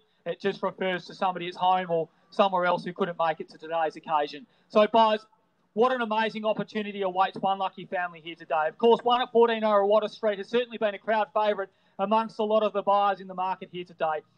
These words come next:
And why shouldn't it be? It's an impressive property indeed. Of course, at the front of the block, you've got this incredible outdoor space, which I think all of us can certainly appeal and say, "Look, on great summer days like we've had this, we've blessed, been,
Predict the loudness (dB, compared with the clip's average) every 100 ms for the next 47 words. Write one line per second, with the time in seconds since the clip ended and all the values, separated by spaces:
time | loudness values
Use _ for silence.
0 | _ -6 2 4 4 2 -4 -6 -8 -2
1 | -2 -2 -4 -6 -6 -4 -2 -2 -4 -6
2 | 0 0 -2 -10 -10 -2 0 -2 -10 _
3 | -12 -4 4 6 4 2 -2 0 -2 2
4 | 2 2 4 4 4 0 0 0 -6 -12
5 | 0 2 4 2 0 _ _ -4 -4 -2
6 | 0 0 2 2 0 -6 -6 -6 -8 -4
7 | 2 4 4 2 -4 -8 -2 -2 -2 -8
8 | -12 _ _ -4 -2 2 4 4 0 2
9 | 4 4 4 2 2 4 4 2 -4 -2
10 | 2 2 2 0 0 -2 -4 -2 -4 -6
11 | -12 -4 -2 0 2 2 0 -2